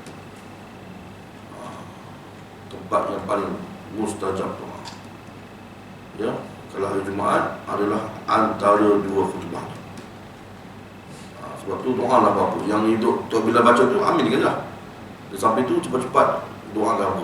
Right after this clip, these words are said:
Paling, paling mudah doa, doa, "Ya Allah, kabulkanlah segala permintaanku." Habis. Nah, dia nak duduk, dia, betul-betul imam tak pernah khutbah. Tak payah lah, panjang pula, imam dah, dah berdiri dah. Kan? Jadi dulu antara Jumaat dan sudah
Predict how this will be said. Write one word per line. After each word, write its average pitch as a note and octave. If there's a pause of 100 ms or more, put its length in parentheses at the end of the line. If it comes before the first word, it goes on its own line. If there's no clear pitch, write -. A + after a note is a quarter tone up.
Paling, A#2 (160)
paling A#2+
mudah B2
doa, -
doa, F#2 (400)
"Ya A2+
Allah, A#2+ (140)
kabulkanlah A2
segala G#2
permintaanku." F#2+
Habis. - (720)
Nah, A2
dia -
nak -
duduk, F#3
dia, A3+ (180)
betul-betul -
imam -
tak -
pernah C3+
khutbah. - (100)
Tak -
payah -
lah, A2
panjang -
pula, -
imam G3+
dah, G#3 (160)
dah F#3+
berdiri A3 (160)
dah. E3+ (520)
Kan? D#3+ (1300)
Jadi E3
dulu F3
antara D#3
Jumaat E3 (180)
dan D3
sudah D#3+